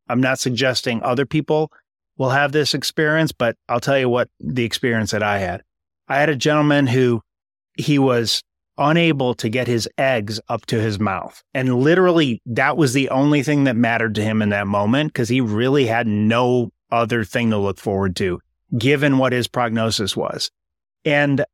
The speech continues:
I looked at the rest of my service. I was thinking, "I have basically no capacity to fix many of the problems that they have."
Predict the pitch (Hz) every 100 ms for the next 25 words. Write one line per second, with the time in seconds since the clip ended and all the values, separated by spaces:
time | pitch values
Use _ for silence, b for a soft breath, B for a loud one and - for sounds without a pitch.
0 | _ 123 135 147 135 _ _ _ _ _
1 | _ 127 131 156 160 143 139 147 - 143
2 | 127 - 160 180 233 208 143 120 110 -
3 | 123 127 113 110 120 123 117 107 - _
4 | _ _ _ _ _ _ _ _ 160 196
5 | 190 - 139 117 123 170 - 127 131 139
6 | 139 123 110 101 - - - 180 156 -
7 | - 110 113 135 156 151 123 131 120 110
8 | 131 135 135 110 107 104 104 101 127 147
9 | 101